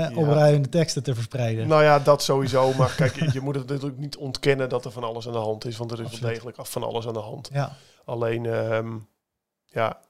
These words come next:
Speaker 1: ik, ik, ik heb gemerkt de afgelopen jaren, op het moment dat je iets dieper graaft dan de oppervlakkige, ehm, eh, nieuws
Speaker 2: De headlines,
Speaker 1: de
Speaker 2: ja.
Speaker 1: iets dieper graaft dan de headlines, dat er altijd een andere kant van het verhaal is en dat het, dat er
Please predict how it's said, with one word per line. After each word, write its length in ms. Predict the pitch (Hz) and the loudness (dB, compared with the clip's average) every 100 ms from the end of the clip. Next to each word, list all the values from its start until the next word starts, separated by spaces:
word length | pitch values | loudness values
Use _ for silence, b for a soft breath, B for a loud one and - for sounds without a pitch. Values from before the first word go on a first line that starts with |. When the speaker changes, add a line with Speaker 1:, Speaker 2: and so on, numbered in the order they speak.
| _ | _
Speaker 1:
ik, 160 | - | -12
ik, 200 | - 139 | -8 -10
ik 240 | - - 143 | -10 -6 -2
heb 140 | 147 | -2
gemerkt 280 | 139 139 139 | 0 -2 0
de 60 | |
afgelopen 360 | 139 - 135 131 | -4 -4 -6 -4
jaren, 300 | 127 127 123 | -4 -4 -6
op 100 | 127 | -10
het 100 | 127 | -12
moment 260 | 127 131 131 | -8 -6 -8
dat 100 | 127 | -10
je 60 | |
iets 200 | - 131 | -10 -8
dieper 280 | 120 139 - | -4 -2 -2
graaft 400 | - 127 123 - | 2 2 0 -4
dan 140 | 123 120 | -12 -12
de 60 | |
oppervlakkige, 720 | - 120 110 123 131 120 131 | -12 -14 -4 -2 -2 -6 -12
ehm, 600 | 117 117 113 113 117 196 | -8 -6 -6 -8 -12 -12
eh, 240 | 120 113 113 107 b b b b b b - | -12 -10 -10 -12 b b b b b b -10
nieuws 220 | 120 139 | -2 0
Speaker 2:
De 40 | 113 | 2
headlines, 580 | 147 139 139 143 143 - | 0 2 0 0 -4 -4
Speaker 1:
de 60 | |
Speaker 2:
ja. 380 | 156 143 110 - _ _ | -4 -4 -4 -12 _ _
Speaker 1:
iets 220 | - 165 | -8 -6
dieper 240 | 147 175 165 | -4 -6 -2
graaft 260 | 160 156 | 0 0
dan 100 | 147 | -4
de 60 | 131 | -6
headlines, 460 | 135 165 143 131 123 | -6 -4 -2 -2 -4
dat 120 | 127 | -6
er 60 | 127 | -2
altijd 240 | 143 120 | 0 -2
een 140 | 127 | -10
andere 260 | - 156 123 | -6 -6 -6
kant 220 | 120 113 | -6 -8
van 100 | 120 | -10
het 80 | 113 | -10
verhaal 360 | 117 110 107 123 | -10 -8 -6 -8
is 100 | 131 | -8
en 120 | 131 | -8
dat 140 | 123 | -8
het, 220 | 135 - B B B B _ | -8 -10 B B B B _
dat 180 | 127 123 | -6 -2
er 220 | 123 | -4